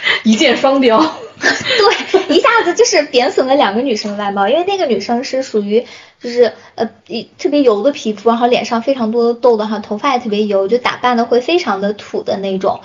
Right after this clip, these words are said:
Speaker 1: 嗯。
Speaker 2: 她就会拿我俩去做一个对比，然后还说你看另外一个女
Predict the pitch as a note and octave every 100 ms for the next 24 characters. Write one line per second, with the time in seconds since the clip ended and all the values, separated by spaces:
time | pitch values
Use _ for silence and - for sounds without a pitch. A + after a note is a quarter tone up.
0 | - A3+ B3+ B3 C4+ A#3+ G#3 G#3 A3+ G3
1 | G#3+ B3 - A3 G3 G3+ F#3+ F#3+ F#3+ F#3+
2 | F#3 F#3 G3+ A#3 A3 G#3+ A#3 A3+ F#3+ -
3 | A#3 A#3 C4+ B3 G#3 G3